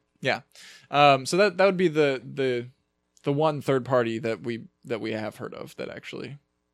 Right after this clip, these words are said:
promotes that. Um, and, and yeah, I mean, like, the, the, the bigger Google Home Max, um, I, I definitely will not be buying one.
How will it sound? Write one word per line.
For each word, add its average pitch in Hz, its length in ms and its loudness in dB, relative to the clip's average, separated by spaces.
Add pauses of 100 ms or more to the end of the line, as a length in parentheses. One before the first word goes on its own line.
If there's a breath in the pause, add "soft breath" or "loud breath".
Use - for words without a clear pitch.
promotes - 360 -14
that. - 280 -16 (640 loud breath)
Um, 127 560 0 (600)
and, 165 600 2 (320)
and 160 400 -10 (280)
yeah, 185 240 0
I 139 80 0
mean, 151 180 -2
like, 139 280 -2
the, 135 280 0 (440)
the, 139 200 -2 (100)
the 143 80 0
bigger 165 680 4 (920 soft breath)
Google 170 220 2
Home 156 240 0
Max, 160 640 -2
um, 131 540 2 (160 loud breath)
I, 165 480 2
I 156 240 6
definitely 135 500 0
will 113 140 -4
not 120 200 -2
be 123 80 -4
buying 104 380 -8
one. 123 320 -10